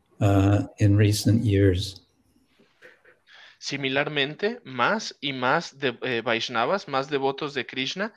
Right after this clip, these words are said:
Speaker 2: están teniendo esa inclinación reciente.
Speaker 1: But there's also a kind of inbuilt tension, uh, because,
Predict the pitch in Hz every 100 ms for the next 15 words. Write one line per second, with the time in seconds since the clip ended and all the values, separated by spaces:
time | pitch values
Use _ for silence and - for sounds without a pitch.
0 | _ - 123 - 135 147 151 147 139 139
1 | 139 - 156 135 117 123 120 110 - 123
2 | 123 113 120 104 104 101 _ _ _ _
3 | _ _ _ _ _ _ _ - - -
4 | - _ _ _ - _ _ _ - 135
5 | 139 143 123 147 170 - 170 151 143 117
6 | 139 139 127 113 - - - - - 123
7 | 131 127 117 123 117 117 - - - _
8 | - - 123 143 - 110 90 95 104 -
9 | _ 123 101 101 95 - - _ - -
10 | _ - 123 110 117 110 110 107 - -